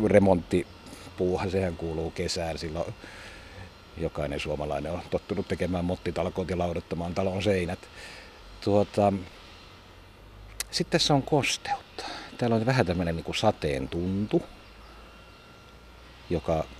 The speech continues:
kans, koska ei kaikki niinku kesämuistot ole mitenkään erityisen niinku aurinkoisia ja lämpimiä, että semmonen niinku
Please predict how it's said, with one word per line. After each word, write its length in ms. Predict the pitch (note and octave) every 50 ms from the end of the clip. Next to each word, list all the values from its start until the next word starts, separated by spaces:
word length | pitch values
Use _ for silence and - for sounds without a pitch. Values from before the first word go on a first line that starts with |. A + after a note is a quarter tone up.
| - - - - - -
kans, 460 | - - F#2+ F2+ F2+ E2+ - - - - - - - -
koska 240 | - F#2+ - - G#2
ei 160 | F2+ D#2+ F2+
kaikki 320 | - F2 F2 E2+ - F#2 D#2+
niinku 340 | D2 D#2 D#2 - E2+ D#2+ - -
kesämuistot 640 | - E2+ - F#2+ E2+ D#2 D#2 D2 - - - - D2+
ole 140 | D2+ D#2+
mitenkään 440 | D2+ D2 C#2+ D#2 D2+ - D2 C#2+ C#2
erityisen 500 | C#2+ D2+ D2 C#2 - D2 C#2 - - -
niinku 200 | B1+ - - -
aurinkoisia 600 | C2 D2+ D#2 D2+ D2+ C#2 - - - - E2+ D#2 D2+
ja 140 | D#2 D#2
lämpimiä, 500 | D#2+ D#2 D2+ D2 C#2+ D#2 - - - - -
että 200 | - - - -
semmonen 300 | - D#2 C2+ B1 - -
niinku 320 | - - - - F2 -